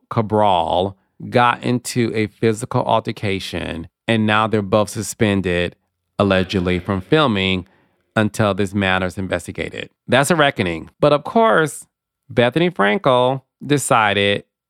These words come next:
to respond to N B C's email that was sent to its production company partners,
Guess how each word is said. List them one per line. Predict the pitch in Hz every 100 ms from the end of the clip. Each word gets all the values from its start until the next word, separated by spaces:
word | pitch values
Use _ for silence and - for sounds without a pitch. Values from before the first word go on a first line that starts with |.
| _
to | 139
respond | 110 107 - 107 101 92 90 90 107 104 _ _ _ _
to | - - 190 139 113 107 104 - _ _ _ _
N | 123 120
B | 127 120
C's | - 120 113 - _
email | 156 165 135 104 98 92 92 98 - _ _ _
that | 110 107
was | 110
sent | - - 170 170
to | - 156 -
its | 131 123
production | - 131 113 117 - 135
company | - 120 135 135
partners, | - 98 90 85 85 87